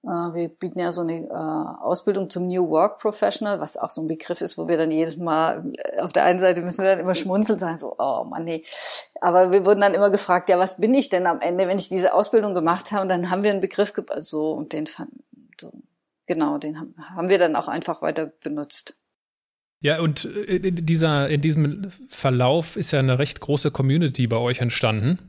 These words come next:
Speaker 1: Mhm.
Speaker 2: Und, äh, zunächst einmal ein großes Lob für eure Webseite. Also
Speaker 1: Ah,
Speaker 2: f-, f-,
Speaker 1: die
Speaker 2: holt mich
Speaker 1: Gestaltung.
Speaker 2: sehr ab, finde ich, ja, ja, finde ich großartig.
Speaker 1: Ich
Speaker 2: Sehr
Speaker 1: sag
Speaker 2: schön,
Speaker 1: schöne,
Speaker 2: sehr
Speaker 1: schöne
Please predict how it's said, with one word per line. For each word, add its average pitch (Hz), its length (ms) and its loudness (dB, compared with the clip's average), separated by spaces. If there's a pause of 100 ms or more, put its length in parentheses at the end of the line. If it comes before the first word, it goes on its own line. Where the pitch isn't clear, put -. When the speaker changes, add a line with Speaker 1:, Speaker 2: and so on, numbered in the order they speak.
(140)
Speaker 1:
Mhm. 180 600 0
Speaker 2:
Und, 123 640 -2
äh, 117 360 2 (200)
zunächst 127 380 2
einmal 127 340 4
ein 143 100 -2
großes 127 400 0
Lob 131 240 2
für 143 100 -6
eure 123 200 -2
Webseite. 120 600 0 (280)
Also 113 360 -2
Speaker 1:
Ah, 202 160 -2 (100)
Speaker 2:
f-, - 180 -20
f-, - 160 -20 (280)
Speaker 1:
die 196 80 0
Speaker 2:
holt - 20 -4
mich 139 80 4
Speaker 1:
Gestaltung. 190 320 6
Speaker 2:
sehr 127 160 2
ab, - 300 -4
finde - 280 -4
ich, - 140 -8
ja, 123 120 2
ja, 120 160 2
finde - 120 -6
ich 120 80 -2
großartig. 131 600 -2 (200)
Speaker 1:
Ich 220 100 -14
Speaker 2:
Sehr 127 140 2
Speaker 1:
sag 120 60 2
Speaker 2:
schön, 127 200 2
Speaker 1:
schöne, 123 120 2
Speaker 2:
sehr 127 100 4
Speaker 1:
schöne 202 140 2